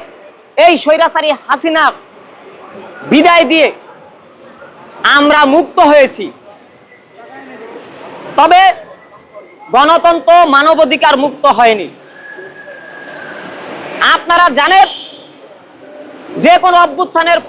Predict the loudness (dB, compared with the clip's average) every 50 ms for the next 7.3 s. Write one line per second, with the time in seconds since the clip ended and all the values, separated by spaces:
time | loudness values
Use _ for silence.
0 | -2 0 2 2 2 0 -2 -4 -12 -16 -16 -16 -20 -20 -18 -16 -14 -14 -12 -12
1 | -12 -6 -2 0 2 2 2 2 0 2 2 0 2 2 0 0 0 0 0 0
2 | -2 -2 -2 0 0 0 0 0 0 -2 0 2 2 4 4 2 0 -8 -20 _
3 | _ _ -2 0 0 0 -2 -2 -6 -6 -6 -6 -6 -6 -6 -6 -4 -2 0 0
4 | 2 2 2 2 2 2 2 2 2 2 0 -4 -20 -20 _ _ -2 -2 -2 -2
5 | -4 -2 0 0 0 -2 -4 -8 -20 _ _ -20 -20 -20 -10 -4 0 0 2 2
6 | 2 2 0 0 -2 -4 -2 0 2 2 2 0 -2 -4 -4 -4 -2 -2 0 0
7 | 0 -2 -2 -2 -4